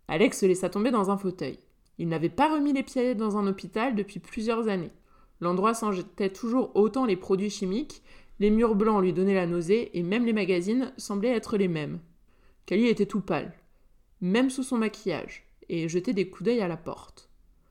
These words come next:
Liam faisait les cent pas dans la pièce et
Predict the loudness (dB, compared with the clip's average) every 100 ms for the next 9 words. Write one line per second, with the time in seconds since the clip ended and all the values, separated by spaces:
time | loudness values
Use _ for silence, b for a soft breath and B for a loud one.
0 | _ _ -8 0 2 2 0 0 2 2
1 | -2 -2 -2 -2 -6 -10 _ _ -6 -4
2 | -4 -14 -8 -4 -4 -6